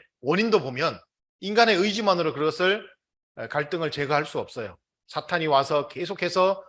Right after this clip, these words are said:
우리 인간의 그 마음속에서 사-, 그 타락의 과정들을 유지하게 하는 내용이 있는가 하면, 또 하나님이 인간의 그 마음을 또 주관하셔서 원래 상태로 이끌어 가시려는 그 가-, 가운데서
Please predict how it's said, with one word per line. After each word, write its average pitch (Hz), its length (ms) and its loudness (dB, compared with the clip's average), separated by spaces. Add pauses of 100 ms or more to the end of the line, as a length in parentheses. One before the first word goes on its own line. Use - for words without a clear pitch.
(160)
우리 143 180 -6
인간의 139 560 0 (260)
그 - 80 -6
마음속에서 135 1120 0
사-, - 220 -8 (220)
그 120 160 -10
타락의 185 400 2
과정들을 143 480 -2
유지하게 180 380 2
하는 151 300 -2
내용이 135 240 -6
있는가 131 300 -6
하면, 107 420 0 (800)
또 180 420 6 (640)
하나님이 202 640 0 (100)
인간의 151 400 -2
그 156 80 -6
마음을 151 680 2 (340)
또 135 120 -6
주관하셔서 135 840 -4 (320)
원래 139 220 6
상태로 131 680 -2
이끌어 151 300 2
가시려는 135 480 0
그 170 140 -6
가-, 123 340 2
가운데서 131 800 2